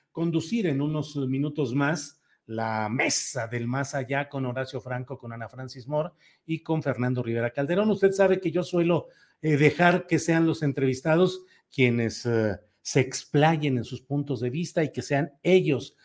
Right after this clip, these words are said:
quienes tengan el peso de la opinión y del comentario. Hoy vamos a abordar el tema, entre otros, el tema complicado de lo que ha sucedido con este comunicado de anoche y lo que ha ido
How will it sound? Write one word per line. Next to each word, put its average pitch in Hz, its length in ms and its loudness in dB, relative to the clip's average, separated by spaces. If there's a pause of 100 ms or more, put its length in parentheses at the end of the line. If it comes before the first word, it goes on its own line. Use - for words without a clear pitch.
(160)
quienes 127 300 2
tengan 143 460 0
el 131 260 0
peso 175 540 2 (200)
de 117 160 0
la 110 120 2
opinión 117 440 0
y 123 40 2
del 117 160 0
comentario. 180 680 0
Hoy 139 140 2
vamos 139 320 -2
a 143 40 0
abordar 139 520 0 (260)
el 92 180 -18
tema, 123 520 -6
entre 131 340 -2
otros, 170 540 -2 (240)
el 98 180 -8
tema 117 640 0
complicado 147 960 6 (280)
de 123 140 4
lo 117 160 2
que 135 120 2
ha 139 60 4
sucedido 135 580 -2
con 117 180 -4
este 147 260 -6
comunicado 135 540 -4
de 139 100 -2
anoche 151 640 -6
y 151 200 -6
lo 147 200 -6
que 117 300 -14
ha 135 140 0
ido 131 420 -2